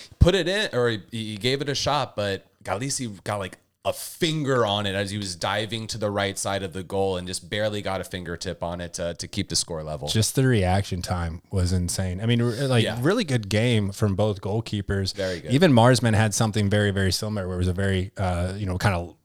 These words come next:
Speaker 2: quick reaction save. But what a game. What a game by Nick Marsman. I mean, he has really seemed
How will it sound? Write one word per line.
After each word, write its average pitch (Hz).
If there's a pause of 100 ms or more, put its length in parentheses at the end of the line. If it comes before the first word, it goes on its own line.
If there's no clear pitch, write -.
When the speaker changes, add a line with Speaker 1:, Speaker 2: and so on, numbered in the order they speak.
(180)
Speaker 2:
quick 113
reaction 101
save. 101
But 92
what 120
a 123
game. 107 (420)
What 139
a 131
game 107
by 104
Nick 101
Marsman. 92
I 87
mean, 90
he 143
has 104
really 107
seemed 104